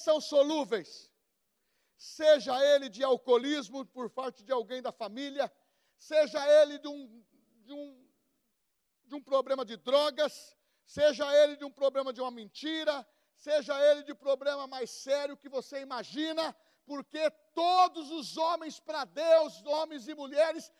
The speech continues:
são recuperáveis enquanto a graça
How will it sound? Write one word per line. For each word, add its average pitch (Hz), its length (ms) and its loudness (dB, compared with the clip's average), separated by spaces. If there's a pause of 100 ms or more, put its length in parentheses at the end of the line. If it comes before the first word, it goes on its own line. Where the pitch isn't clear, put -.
(120)
são 339 640 -2 (400)
recuperáveis 339 1700 2
enquanto 339 640 0
a 359 80 -2
graça 339 720 -4